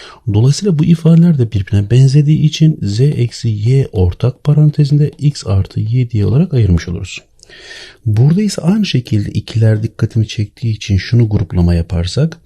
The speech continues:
mesela z parantezine alırsak u artı v kare.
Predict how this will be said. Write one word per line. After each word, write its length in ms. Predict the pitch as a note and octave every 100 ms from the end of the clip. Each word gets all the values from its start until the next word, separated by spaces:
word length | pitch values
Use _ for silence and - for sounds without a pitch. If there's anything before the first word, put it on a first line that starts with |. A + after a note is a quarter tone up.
| - - - - _
mesela 520 | A2+ C#3+ C3+ G#2 F#2
z 180 | F2+ G2 C3+ E3+ -
parantezine 760 | A2+ G2 F#2 F#2 F#2 F#2 F2+
alırsak 960 | F2 F#2 F#2 F#2+ F#2+ - F2 F#2+ D3+ - - -
u 340 | B2+ C#3 -
artı 600 | F#2 F2+ - E3+ F#3 B2
v 200 | A#2 A2+
kare. 360 | - E3+ A2+ F2